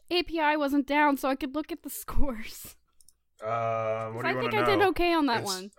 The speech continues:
Speaker 2: uh, my history's up, and, uh, yeah. You went eight, eight, two, and sixteen. I went twelve, three, and sixteen, but you did a little bit more damage than I did.
Speaker 1: Yeah, you were a little upset about that.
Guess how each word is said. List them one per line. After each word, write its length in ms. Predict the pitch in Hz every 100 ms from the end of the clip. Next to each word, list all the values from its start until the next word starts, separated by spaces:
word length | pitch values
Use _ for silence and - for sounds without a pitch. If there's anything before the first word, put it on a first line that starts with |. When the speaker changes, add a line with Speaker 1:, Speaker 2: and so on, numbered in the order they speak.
| 98
Speaker 2:
uh, 100 | 110
my 200 | 123 127
history's 560 | 139 147 139 123 104
up, 260 | 113 123 -
and, 220 | 110 110
uh, 300 | 107 107 104 107 -
yeah. 240 | 139 117 107 _ _ _ _ _ -
You 180 | 139 175
went 160 | 185
eight, 240 | 165 180 180 _ -
eight, 240 | 165 175
two, 140 | - 175
and 120 | 165
sixteen. 640 | - 156 - 139 123 123 - _ _ _ _ _ _
I 80 | 120
went 180 | 139 135
twelve, 340 | - 143 135 127
three, 200 | 120 113
and 100 | 107
sixteen, 540 | - 107 - 104 104 98
but 120 | 107
you 180 | 110 113
did 180 | 117
a 80 | 110
little 500 | 107 123 139 151 147
bit 180 | 131 127
more 180 | 117 117
damage 400 | 110 110 101 98
than 120 | 101
I 100 | 92
did. 140 | 85 82 _ _ 143 147 _ _ _ _ -
Speaker 1:
Yeah, 160 | 196
you 160 | 190 214
were 100 | 247
a 60 | 247
little 200 | 233 226
upset 280 | 196 214 220
about 220 | 175 170
that. 180 | 170